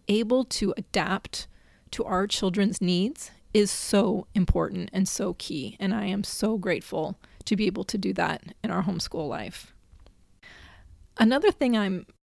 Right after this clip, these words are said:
grateful for is simplicity. And when I say that, I mean, we obviously have busy schedules. Our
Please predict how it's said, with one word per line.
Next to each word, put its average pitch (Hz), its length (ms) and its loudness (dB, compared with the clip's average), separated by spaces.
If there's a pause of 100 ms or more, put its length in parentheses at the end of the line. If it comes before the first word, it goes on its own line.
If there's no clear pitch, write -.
(100)
grateful 262 380 2
for 170 460 0
is 196 420 2 (220)
simplicity. - 1040 0 (680)
And 220 140 4
when 233 120 2
I 233 120 2
say 349 260 0
that, 165 340 -4 (400)
I 226 180 0
mean, 220 460 4 (760)
we 240 280 2
obviously 269 500 2
have 196 220 2
busy 196 240 4
schedules. 185 600 0
Our - 100 -6